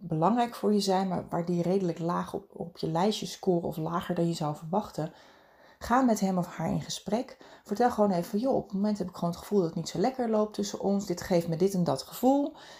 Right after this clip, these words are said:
Ehm, en in mijn geval bleek dat mijn moeder het juist anders projecteerde. Die had juist zoiets van: ja, maar Jennifer, ik voel me juist een beetje schuldig tegenover jou en jullie, want ik wil mezelf niet opdringen. Eh, dus we hebben nu afgesproken dat ze langs mag komen wanneer ze langskomt.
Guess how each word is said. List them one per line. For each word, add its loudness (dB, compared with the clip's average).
Ehm, 0
en 0
in 4
mijn 4
geval 2
bleek 2
dat -2
mijn 2
moeder 2
het -10
juist 2
anders 0
projecteerde. 0
Die 0
had -6
juist -10
zoiets -8
van: -8
ja, -6
maar -4
Jennifer, -4
ik -10
voel 0
me 4
juist 2
een 0
beetje 2
schuldig 2
tegenover 0
jou 2
en 0
jullie, 4
want 2
ik 0
wil 4
mezelf 0
niet 2
opdringen. 0
Eh, 4
dus 0
we 4
hebben 6
nu 8
afgesproken 2
dat -2
ze -2
langs 0
mag -4
komen 2
wanneer 0
ze -4
langskomt. -2